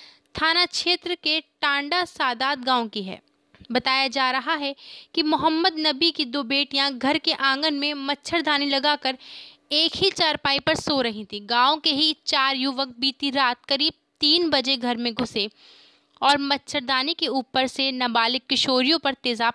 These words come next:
फेंक दिया। तेजाब की जलन से जैसे ही दोनों बहनें चिल्लाईं तो आरोपी वहां से भाग निकले।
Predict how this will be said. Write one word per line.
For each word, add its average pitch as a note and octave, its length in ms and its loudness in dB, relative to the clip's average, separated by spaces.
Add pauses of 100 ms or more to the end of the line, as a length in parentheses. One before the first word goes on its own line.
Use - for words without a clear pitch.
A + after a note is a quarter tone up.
(140)
फेंक A3+ 280 -2
दिया। - 180 -8 (2250)
तेजाब D#4+ 400 6 (100)
की G4 100 4
जलन E4 360 2
से F#4 140 0
जैसे D4 460 0
ही F#4 120 4
दोनों D#4 340 -2
बहनें C#4+ 300 0
चिल्लाईं C4 460 -2
तो - 200 -6
आरोपी C4+ 400 2
वहां C4 240 0
से D#4+ 140 -4
भाग A#3 320 -2
निकले। F#3+ 400 -10